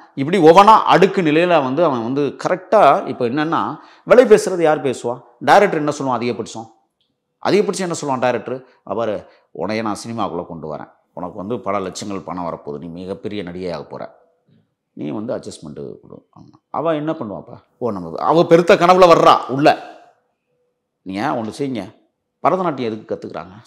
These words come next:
சிலம்பாட்டம் எதுக்கு கத்துக்கிறாங்க? உடல்வாகு, உடற்பயிற்சியோட போய் பெண்கள் எதுக்காக வச்சுக்கிறாங்கன்னா, அது உடற்பயிற்சி சம்பந்தப்பட்ட விஷயங்கள் மட்டும் இல்ல, உடலுக்கான தன்மைகளும் இல்ல,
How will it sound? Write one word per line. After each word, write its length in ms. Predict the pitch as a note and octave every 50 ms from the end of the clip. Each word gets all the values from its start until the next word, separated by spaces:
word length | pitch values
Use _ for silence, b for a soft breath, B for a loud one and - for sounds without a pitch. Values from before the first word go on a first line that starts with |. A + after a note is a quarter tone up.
| - C#3
சிலம்பாட்டம் 240 | D#3 E3 E3+ D#3+ C#3+
எதுக்கு 360 | A#2+ A2 A#2 A2+ G#2+ - G2+
கத்துக்கிறாங்க? 140 | - - G#2
உடல்வாகு, 720 | G2 F2+ F2 F#2 G2 A2+ D3 D#3+ D3+ C#3 A2+ - G2 G2+ G#2+
உடற்பயிற்சியோட 560 | B2+ B2 C3 A#2+ A#2 - - A#2+ A#2 A#2+ A#2+
போய் 220 | - A2 G#2 G2+
பெண்கள் 300 | - - G2+ G#2+ G#2 G2
எதுக்காக 340 | F#2+ E2+ D2+ - G2+ G2 F2
வச்சுக்கிறாங்கன்னா, 560 | E2 - - - E2 D#2 C#2+ C#2 D2 G2+ - -
அது 180 | - - F2 E2
உடற்பயிற்சி 540 | F2 A#2+ D3 D3 C#3 - D#3+ C#3 D#3+ D3
சம்பந்தப்பட்ட 520 | B2+ C3+ C3 C3 B2+ A#2+ A#2 G#2+ A#2 G#2 A2
விஷயங்கள் 400 | G2+ - - C3+ C3 B2+ B2+ B2
மட்டும் 220 | B2 A2 - G2
இல்ல, 140 | F2 E2+ F#2+
உடலுக்கான 360 | A#2+ C#3+ C#3 - C#3+ C#3 C3
தன்மைகளும் 440 | - C3+ B2 A#2+ A#2 G#2 A#2+ A#2 G#2
இல்ல, 340 | E2+ D2 C2+ - - _